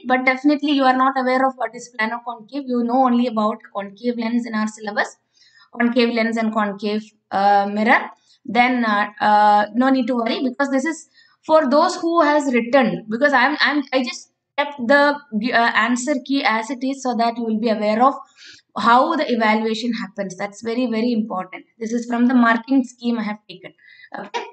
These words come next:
So you have to write concave. So remember focal length, when the focal length is negative,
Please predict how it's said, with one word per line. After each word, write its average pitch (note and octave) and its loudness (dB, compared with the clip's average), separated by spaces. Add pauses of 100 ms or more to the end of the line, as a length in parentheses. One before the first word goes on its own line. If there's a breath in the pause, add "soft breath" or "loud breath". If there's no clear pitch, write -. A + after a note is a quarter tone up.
(720)
So B3+ 6
you C#4+ 4
have C4+ 4
to D4+ 0
write C4 0
concave. B3 -4
So B3 2
remember C4 2
focal B3 -2
length, C4 2
when A3+ -2
the A#3 -6
focal A#3 -2
length C4+ 0
is C#4+ -8
negative, B3+ -4